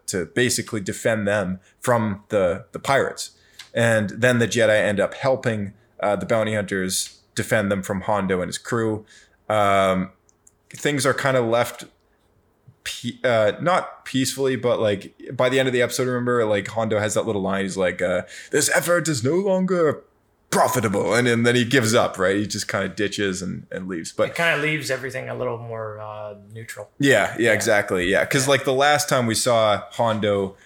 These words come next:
Speaker 1: um, Obi-Wan and Anakin had escaped, uh, with Dooku, uh, as prisoner. Uh, or sorry, no, Dooku escapes, but it was in that Dooku captured episode where, where Hondo's holding all three of them, and he's, it was the Jar Jar episode where he has to deliver the spice.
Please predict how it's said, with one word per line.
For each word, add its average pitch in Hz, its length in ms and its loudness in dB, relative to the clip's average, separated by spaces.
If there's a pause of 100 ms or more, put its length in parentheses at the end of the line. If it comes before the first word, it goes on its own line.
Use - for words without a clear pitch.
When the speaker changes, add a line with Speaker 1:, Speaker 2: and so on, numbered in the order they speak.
(200)
Speaker 1:
um, 95 640 2
Obi-Wan 110 420 2
and 101 220 2
Anakin 107 140 -4
had 98 100 0
escaped, 104 640 -4 (400)
uh, 101 80 0
with 98 220 -4
Dooku, 120 560 -4 (460)
uh, 98 320 2
as 104 160 0
prisoner. 110 640 -4 (480)
Uh, 98 80 0
or 123 160 4
sorry, 117 220 4
no, 104 200 0
Dooku 135 340 -2
escapes, 107 640 -2
but 123 120 4
it 123 40 6
was 123 140 2
in 131 80 0
that 107 180 0
Dooku 120 300 -4
captured 113 420 -2
episode 131 440 -2
where, 98 240 0
where 101 240 0
Hondo's 107 400 -2
holding 104 340 -2
all 95 100 -2
three 98 220 -4
of 95 80 0
them, 101 160 -2
and 104 80 -4
he's, 95 300 -4 (200)
it 107 60 -4
was 110 80 -2
the 120 80 -4
Jar 107 300 0
Jar 110 140 2
episode 117 360 0
where 110 100 -2
he 104 60 0
has 101 140 -2
to 95 100 -16
deliver 104 400 -2
the 95 80 -6
spice. 101 540 -4